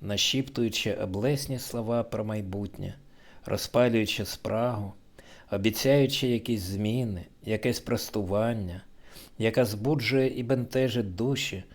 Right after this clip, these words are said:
різноманітним насінням, що замість трояндами розквітнути проростає частіше цупким пилином. Бо життя — це широкомовна галаслива лотерея з барвистими афішами, запаморочливими плакатами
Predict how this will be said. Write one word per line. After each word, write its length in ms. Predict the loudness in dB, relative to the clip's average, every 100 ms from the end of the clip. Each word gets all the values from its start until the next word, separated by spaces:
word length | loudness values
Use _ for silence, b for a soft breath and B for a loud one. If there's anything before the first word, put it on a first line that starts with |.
| B B -8
різноманітним 840 | 0 2 4 4 4 4 2 0 0
насінням, 720 | 0 -2 -4 -4 -4 -6 -8 -12 -14
що 240 | -8 -2 2
замість 400 | 2 2 0 -2
трояндами 720 | 0 2 0 0 -4 -6 -8 -14 b b b -18 -6
розквітнути 840 | -2 -2 -4 -6 -6 -8 -8 -10
проростає 720 | -6 -2 0 -2 0 0 0
частіше 640 | -2 -4 -6 -8 -8 -8 -10 -14
цупким 520 | -6 -6 -4 -4 -4
пилином. 640 | -4 -6 -4 -4 -6 -8 -12 -18 -20 -20 -20 b b b b b -2
Бо 120 | 2
життя — 440 | 2 2 2 2 2
це 220 | 0 0
широкомовна 760 | 2 0 0 0 2 4 4 2
галаслива 640 | 2 0 0 0 2 2
лотерея 680 | 2 0 0 2 4 2 0
з 60 |
барвистими 680 | -2 0 2 2 0 -4 -2
афішами, 680 | -4 -4 -4 -2 -4 -6 -8 -12 B B B B -2
запаморочливими 1080 | 2 6 6 6 4 2 -2 -2 -2 -2
плакатами 760 | -4 -6 -2 0 0 -2 -8